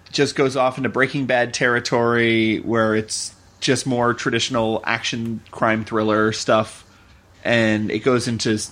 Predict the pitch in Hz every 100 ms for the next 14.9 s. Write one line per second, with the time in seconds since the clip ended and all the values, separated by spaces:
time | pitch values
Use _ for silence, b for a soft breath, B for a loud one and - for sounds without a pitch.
0 | - 113 98 - 147 143 139 143 127 127
1 | 139 127 123 117 107 - 127 - - 143
2 | 131 - 123 123 - 127 120 - 127 127
3 | 123 120 117 117 120 127 117 - 117 123
4 | - - - - b b b b b -
5 | _ - - 120 117 113 113 110 110 -
6 | - _ - _ _ _ - 127 117 -
7 | - - - 139 139 135 - 143 - -
8 | - - - 190 196 - - 190 190 196
9 | - - - - - - - - - 143
10 | 160 175 - 190 170 131 120 - 123 -
11 | 160 - - 185 190 202 185 - 143 -
12 | 139 131 123 - 135 - - 135 139 139
13 | 156 147 - - 123 123 - 123 123 -
14 | 120 117 127 131 - 120 113 110